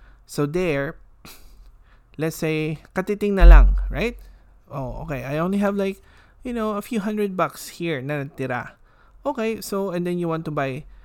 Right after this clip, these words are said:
something mamahalin. Well, then, you don't have to spend that money yet. What you could do is also budget yourself to include, um,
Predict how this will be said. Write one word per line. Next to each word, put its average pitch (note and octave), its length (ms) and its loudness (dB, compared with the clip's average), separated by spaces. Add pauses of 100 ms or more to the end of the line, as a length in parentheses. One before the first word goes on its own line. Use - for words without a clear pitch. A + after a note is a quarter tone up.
(460)
something C#3 360 -4
mamahalin. D#3 540 -2
Well, G#3 180 0
then, G#3 360 0
you F#3+ 120 -4
don't A3 440 -4
have G3 180 -2
to F3+ 100 -6
spend F3 400 -4
that D3+ 200 -4
money D#3 320 -2
yet. D3 300 -4 (840)
What A#2+ 180 -8
you D3 100 -6
could G#3+ 220 -4
do F#3+ 300 2 (360)
is D3+ 240 -10
also B3+ 320 2
budget C3+ 480 -10
yourself C#3 560 -6 (420)
to - 140 -6
include, D3 540 -2 (180)
um, C3+ 600 -6